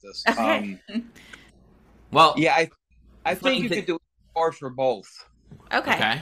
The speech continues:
Speaker 2: Good, good.
Speaker 3: I'm actually starting down that process of getting Social Security, like, getting
Speaker 1: Okay.
Speaker 3: disability.
Speaker 1: Right.
Speaker 3: I gotta actually check with Matt about that because
Speaker 2: Yeah,
Speaker 3: I,
Speaker 2: he has a
Speaker 3: I,
Speaker 2: lawyer
Speaker 3: I have an
Speaker 2: helping him.
Speaker 3: attorney helping me do that. But
Speaker 1: Okay.
Speaker 3: with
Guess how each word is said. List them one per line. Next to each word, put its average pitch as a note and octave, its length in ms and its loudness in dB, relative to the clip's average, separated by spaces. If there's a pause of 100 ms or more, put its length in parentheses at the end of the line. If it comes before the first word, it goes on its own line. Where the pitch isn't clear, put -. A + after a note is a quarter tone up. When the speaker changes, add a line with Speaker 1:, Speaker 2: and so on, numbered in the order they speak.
(120)
Speaker 2:
Good, G3 200 -10 (100)
good. E3+ 220 -10 (120)
Speaker 3:
I'm F#3+ 200 6
actually G3 340 4
starting E3+ 400 2
down D#3+ 220 4
that D3 200 -2
process C#3+ 760 2 (120)
of A#2 400 0
getting C3+ 260 2
Social C3+ 420 -4
Security, C3+ 680 -2 (140)
like, A2+ 360 0
getting C#3+ 260 2
Speaker 1:
Okay. B2 100 -4
Speaker 3:
disability. C#3 800 0 (680)
Speaker 1:
Right. B2 260 -2 (100)
Speaker 3:
I C3+ 60 2
gotta D3 240 4
actually C3 320 0
check A#2 240 -6
with F#2+ 120 -10
Matt F#2+ 220 -8
about D#2+ 340 -8
that D#2 300 -12
because G#2+ 280 -8
Speaker 2:
Yeah, B2+ 260 8
Speaker 3:
I, G3+ 40 2
Speaker 2:
he A3 100 -2
has C#3 160 6
a - 20 6
Speaker 3:
I, F3+ 40 -2
Speaker 2:
lawyer E3 240 2
Speaker 3:
I B2+ 80 4
have D3+ 180 6
an D3 80 0
Speaker 2:
helping - 20 2
him. B2 80 0
Speaker 3:
attorney C#3 400 -2
helping A#2+ 360 -2
me C3 180 2
do A2 180 -6
that. F#2 340 -8 (380)
But C3 140 2
Speaker 1:
Okay. C3 240 4
Speaker 3:
with - 120 -6